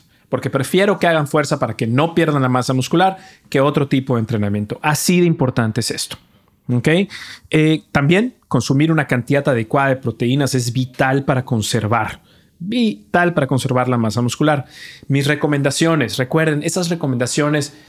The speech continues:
son de manera general, no aplican para todo el mundo, pero es un buen punto de partida. Yo recomiendo, eh, por lo menos uno punto cinco, uno punto seis gramos de proteína por kilo de peso al día,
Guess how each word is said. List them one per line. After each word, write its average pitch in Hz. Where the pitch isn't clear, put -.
son 139
de 139
manera 139
general, 127
no 131
aplican 147
para 120
todo 135
el 127
mundo, 135
pero -
es -
un 151
buen 127
punto 123
de 120
partida. 151
Yo 139
recomiendo, 156
eh, 127
por 123
lo 127
menos 151
uno 165
punto 147
cinco, 143
uno 135
punto 131
seis 127
gramos 139
de 131
proteína 127
por 113
kilo 170
de 127
peso 120
al 135
día, 143